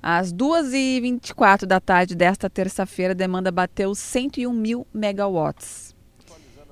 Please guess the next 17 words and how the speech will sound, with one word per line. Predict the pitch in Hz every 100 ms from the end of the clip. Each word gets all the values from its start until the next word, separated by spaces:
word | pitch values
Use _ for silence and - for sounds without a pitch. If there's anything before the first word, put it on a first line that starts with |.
| -
E |
é | 165
bom | 175 196
ficar | - 226
alerta, | 208 190 180 190 208
porque | - 175 - 165 -
com | - 196
isso | 190 180 185 - 190
tem | 185 180
a |
umidade | 180 175 175 175 180
relativa | 175 170 - 175
do | 170
ar | 170 170
bem | 170 170
abaixo. | 165 185 190 202 - 208 - _ _ - _ _ _ - - - -
Também, | 233 226 226 262 262